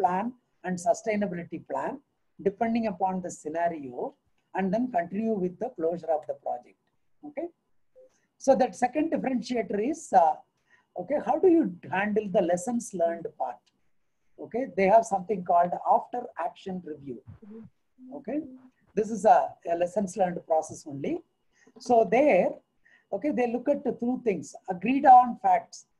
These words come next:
Okay, there is no opinion here. What was supposed to happen, which is there as part of our log frame and plans, and what actually happened.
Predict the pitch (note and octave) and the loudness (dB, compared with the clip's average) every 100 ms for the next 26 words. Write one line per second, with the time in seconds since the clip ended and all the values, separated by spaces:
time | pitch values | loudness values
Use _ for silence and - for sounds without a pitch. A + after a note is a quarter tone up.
0 | _ _ _ _ F3+ C4 G3+ G#3+ G3+ B3 | _ _ _ _ -10 -4 -2 -2 0 0
1 | - B3 A#3 A3+ F#3 F#3+ E3 - - _ | 0 -2 0 0 -2 2 2 2 -10 _
2 | _ _ _ - E3 G#3+ A#3 G3+ - A3+ | _ _ _ 0 2 2 0 -2 0 -2
3 | - E3+ F#3 A3 E4 - _ _ _ _ | -2 2 2 2 -2 -4 _ _ _ _
4 | D#3 C#3+ F3+ F#3 G#3 A3+ F#3+ - F3 F#3+ | -10 -8 -4 0 4 4 2 2 2 2
5 | F#3 F3+ D3 D#3 - F#3+ G3 F#3 D3 - | 2 2 2 -2 -4 -6 -4 -4 -8 -6
6 | D3 G#3 E4 - _ _ _ _ _ E3 | -4 -4 -8 -14 _ _ _ _ _ -6
7 | D3+ E3 F3+ D3+ - G#3+ F#3+ G3 - - | 4 4 4 -2 -2 -4 -4 -2 -4 -4
8 | C#3 A2 | -8 -10